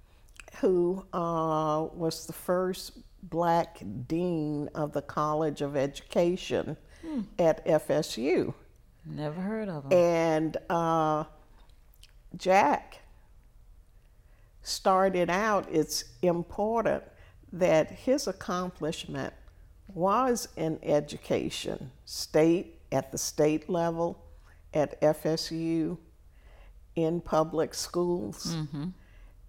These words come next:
Speaker 1: And he started out his life in a one-room schoolhouse
Speaker 2: Wow.
Speaker 1: for all of the grades in Taloja, Florida.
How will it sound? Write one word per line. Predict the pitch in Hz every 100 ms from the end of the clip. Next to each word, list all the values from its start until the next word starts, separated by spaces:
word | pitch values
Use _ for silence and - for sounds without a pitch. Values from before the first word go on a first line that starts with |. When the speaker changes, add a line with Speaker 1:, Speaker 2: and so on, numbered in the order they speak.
| -
Speaker 1:
And | 175 170
he | 170 214 285
started | - - 160 160 151 156
out | 156 151 147
his | 208 254 -
life | 156 139 143 - - - - - - - - - - -
in | 175 160
a |
one-room | 147 160 170 185 185 180 190 196 147 139 160 - - - - -
schoolhouse | - - - 226 240 233 214 143 - - - - -
Speaker 2:
Wow. | 131 123 135 127 139 - - - - - -
Speaker 1:
for | 170
all | - 160 170 175 180 160
of | - 160
the | 160
grades | 151 - 175 190 90 90 - - - - - - - - -
in | - 170 165 170 170 170
Taloja, | - 151 160 160 180 170 165 175 - - - - - - - - - - - - - - -
Florida. | - 185 190 190 - -